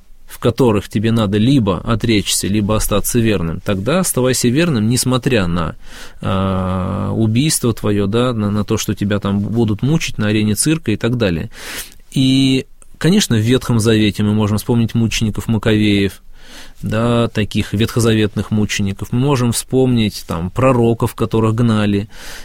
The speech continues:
Э, то есть идея того, д-, кстати, даже христиане некоторые вспоминали Сократа, которого тоже за идею убили, некоторых других, э, греческих, римских,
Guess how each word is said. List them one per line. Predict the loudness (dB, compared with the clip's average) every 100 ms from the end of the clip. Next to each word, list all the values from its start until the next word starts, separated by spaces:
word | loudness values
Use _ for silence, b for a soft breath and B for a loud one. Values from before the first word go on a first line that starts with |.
| B
Э, | -8
то | -2 0
есть | 0 0
идея | 0 2 2 4 2
того, | 2 0 2 2 2 0
д-, | -6 -8
кстати, | -4 -2 0 0
даже | 2 2 0 -4 -8 -12 -10 -4
христиане | -2 0 0 2 2
некоторые | 2 0 0 0
вспоминали | 0 0 2 2
Сократа, | 0 -2 -2 0 0 0 -4 -6 -12 B B B B B B
которого | -4 0 2 2 2
тоже | 0 2 0
за | 2 2 2
идею | 2 2 4 2 -2 -6
убили, | -4 0 0 2 2
некоторых | 0 0 -2 -2 -2
других, | 0 2 2 2 0 -2
э, | -6 -2
греческих, | 0 2 2 2 -2 -4 -2
римских, | 0 0 0 -2 -2